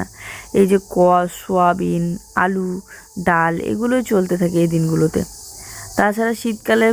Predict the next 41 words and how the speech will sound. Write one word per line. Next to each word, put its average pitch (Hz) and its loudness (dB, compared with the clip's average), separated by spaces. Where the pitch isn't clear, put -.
কত 208 0
ধরনের 208 4
সবজি, 190 4
সব 196 4
সবজি 190 -2
পাওয়া 170 4
যায়। 175 0
আর, 160 2
আহ, - 0
বর্ষাকালেও 196 2
সবজিগুলোও 190 4
ভালো 175 4
লাগে, 165 2
কিন্তু 190 2
এই 196 4
যে 190 4
এই 185 4
দিনগুলো 190 4
সবজিগুলো 185 4
একদমই 170 0
ভালো 151 2
লাগে 170 -2
না। - -10
আহ, 170 2
তো - -2
লাউ 180 4
শাকও 208 -4
আর 196 2
প্রায় 190 2
দেখবে 190 0
বাড়ি 170 2
বাড়ি 185 0
শেষের 180 0
দিকে। 156 -2
আর 247 4
লাউ 185 2
তো 220 -6
আমার 214 0
বেশি 196 -2
একটা 202 -2
খেতে 190 0